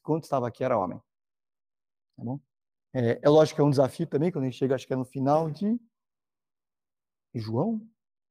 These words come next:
Não. É, que Jesus diz que não compete a ele saber, né, quando vem o reino.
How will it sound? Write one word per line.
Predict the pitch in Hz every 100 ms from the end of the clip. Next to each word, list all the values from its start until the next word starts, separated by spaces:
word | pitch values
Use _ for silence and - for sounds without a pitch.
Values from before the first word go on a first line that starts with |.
| _ _ _ _ _
Não. | 120 113 113 _ _ _ _ _ _ _ _ _ _
É, | 135 123 117
que | - 120
Jesus | 120 113 120
diz | 113 117
que | 131
não | 123 147
compete | 143 131 117 131 139 -
a | 123
ele | 123 135 117
saber, | 107 120 117 127
né, | 120
quando | 123 117 113
vem | 117 113
o |
reino. | 104 139 143